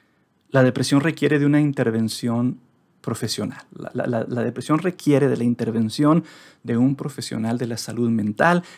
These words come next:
y ese tratamiento es multifacético. Eso que no quede duda. Pero la cultivación de la esperanza es crucial y todos,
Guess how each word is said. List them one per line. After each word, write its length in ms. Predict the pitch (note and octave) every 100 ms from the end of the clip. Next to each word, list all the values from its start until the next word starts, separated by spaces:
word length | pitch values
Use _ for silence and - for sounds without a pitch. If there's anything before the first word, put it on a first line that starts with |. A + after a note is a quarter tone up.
| -
y 100 | A2+
ese 140 | C#3+
tratamiento 560 | C3 A#2+ A2 A#2 B2 B2+
es 120 | B2
multifacético. 1040 | B2 A#2+ A2 - G#2+ G#2+ - G#2+ - C3+ _ _ _ _ _ _ _ _ _ _ _ _ _
Eso 220 | - C3 C#3+
que 80 |
no 160 | B2+ C3
quede 240 | B2+ A#2+
duda. 280 | A2+ A2+ - _ _ _ _ _ _ _ _ _ _ _ _ _ _
Pero 200 | C#3 B2
la 160 | A#2+ A#2+
cultivación 720 | C#3+ C3 C3 A#2+ A#2+ C3+ C#3+
de 80 |
la 80 | C#3+
esperanza 720 | C3+ - - A#2 B2+ A#2+ A#2 -
es 240 | B2 -
crucial 680 | - B2 A#2 - A#2+ G#2+ G#2 _ _ _ _ _ -
y 120 | C3+
todos, 680 | C3+ F3 G3+ C3 - -